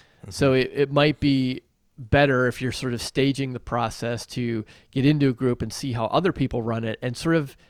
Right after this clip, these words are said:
Speaker 2: take some mental notes. Like, you know, what do you like? You know, what's challenging? What are they doing well? Wh-, wh-,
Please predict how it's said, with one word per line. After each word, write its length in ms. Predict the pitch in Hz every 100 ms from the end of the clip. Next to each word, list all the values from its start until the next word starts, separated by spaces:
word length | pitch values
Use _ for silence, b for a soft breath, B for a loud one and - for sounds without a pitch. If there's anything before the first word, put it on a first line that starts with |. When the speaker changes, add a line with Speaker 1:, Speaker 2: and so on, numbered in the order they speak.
| b
Speaker 2:
take 180 | - 180
some 160 | - 151
mental 280 | 156 - 127
notes. 320 | 104 95 -
Like, 200 | 113 -
you 60 |
know, 100 | 120
what 160 | 110 143
do 60 | 185
you 100 | 147
like? 400 | 135 170 - -
You 160 | 123 127
know, 80 | 117
what's 260 | 143 -
challenging? 640 | - 127 127 147 139 151 139
What 120 | 147
are 80 | 147
they 140 | 135
doing 280 | 135 127 113
well? 380 | 123 131 143 139
Wh-, 180 | 131 -
wh-, 360 | 135 139 143